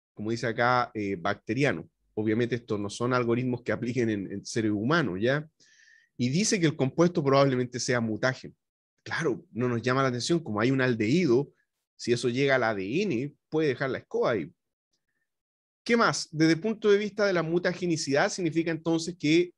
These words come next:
va a ser muy, muy tóxico a nivel embrionario. Entonces, una, por ejemplo, una mujer embarazada, sería malo que ingresara ese compuesto a su organismo, puede generar una, una mutación en el feto.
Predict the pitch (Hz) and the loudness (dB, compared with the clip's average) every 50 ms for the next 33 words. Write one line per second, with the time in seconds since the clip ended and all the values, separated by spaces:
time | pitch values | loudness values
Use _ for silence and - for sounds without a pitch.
0 | - 110 110 - - 143 135 120 110 120 160 208 247 247 226 208 180 165 170 180 | -4 -4 -4 -2 -2 -2 -2 -2 -2 -2 -2 -2 -2 -4 -4 -4 0 2 4 4
1 | 185 185 185 185 180 180 - _ _ _ _ _ _ _ - 185 180 185 - - | 4 4 2 2 -2 -4 -10 _ _ _ _ _ _ _ 2 2 2 0 -2 -6
2 | 190 165 180 160 151 139 135 139 143 147 139 123 113 107 113 107 107 127 175 214 | -2 2 4 4 4 4 4 4 4 4 4 2 0 0 0 0 0 2 2 2
3 | 208 170 120 85 76 - _ _ _ _ - 104 107 104 - 113 117 120 127 120 | 2 0 0 -4 -6 -10 _ _ _ _ -12 -12 -10 -8 -6 -2 0 2 2 0
4 | 113 - - _ 113 107 135 127 117 123 113 107 104 - 131 127 123 113 110 107 | 0 -4 -6 _ -4 -2 -2 -2 0 0 -2 -2 0 2 2 2 4 4 4 2
5 | 107 107 - 147 147 151 151 151 156 156 - _ _ _ _ _ _ _ _ _ | 2 2 0 0 2 2 2 0 -2 -4 -10 _ _ _ _ _ _ _ _ _
6 | _ - - 123 117 123 117 110 117 127 151 170 185 185 175 143 151 147 147 147 | _ -8 -4 0 0 0 0 0 0 2 2 4 4 4 2 2 0 0 0 0
7 | 151 151 - - 139 127 117 123 127 - 151 143 143 135 - 120 120 123 117 - | 0 -2 -4 -6 -6 -4 -2 -2 -2 0 0 0 0 0 -2 -4 -4 -4 -2 0
8 | 143 139 143 - 127 - - 117 110 107 120 143 185 226 220 180 127 101 - - | 0 0 0 -2 -4 -2 -2 -2 0 2 2 2 2 0 0 0 -2 -2 2 4
9 | 131 127 123 123 131 117 120 123 131 135 131 127 123 120 117 - - 127 123 120 | 4 4 4 2 0 0 2 2 2 0 0 -2 -2 -4 -6 -6 -6 -2 -2 0
10 | 117 117 117 113 - 113 110 - - 156 147 139 127 117 104 95 95 - _ _ | 0 0 0 0 -2 -4 -4 -2 -2 0 0 0 0 0 -2 -4 -6 -8 _ _
11 | _ - 180 147 - 73 - | _ 2 2 2 0 -4 -10